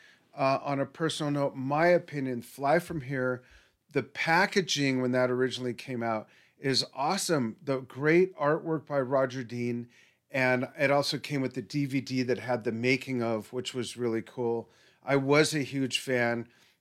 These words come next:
of the original Fly From Here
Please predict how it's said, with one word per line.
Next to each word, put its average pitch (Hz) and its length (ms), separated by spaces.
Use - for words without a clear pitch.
of 123 300
the 131 180
original 151 800
Fly 147 480
From 131 320
Here 123 500